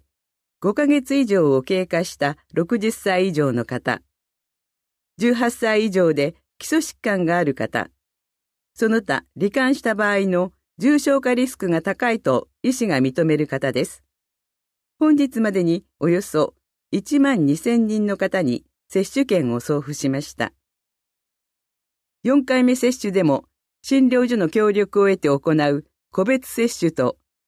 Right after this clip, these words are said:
区立施設等で行う集団接種による練馬区モデルで実施しています。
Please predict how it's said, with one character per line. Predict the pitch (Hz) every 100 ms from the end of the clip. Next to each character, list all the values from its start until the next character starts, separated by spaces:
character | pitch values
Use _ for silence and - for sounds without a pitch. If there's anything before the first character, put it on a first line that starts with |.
| _ _ _ _
区 | - 233
立 | 294 277 277
施 |
設 | - 240 -
等 | - 214
で | 147
行 | 139 - 170
う | 160 151 156 _ -
集 | 240 277
団 | 277 262
接 | 254 262 254
種 | 190 165
に | 143
よ | 143 135
る | 139 151 _ _ _ _ -
練 | 180 262
馬 | 269 247
区 | 240 233
モ | 233
デ | 180
ル | 143
で | 127
実 | 117 135
施 | - 135
し | -
て | 123
い | 120
ま | 123
す。 | - -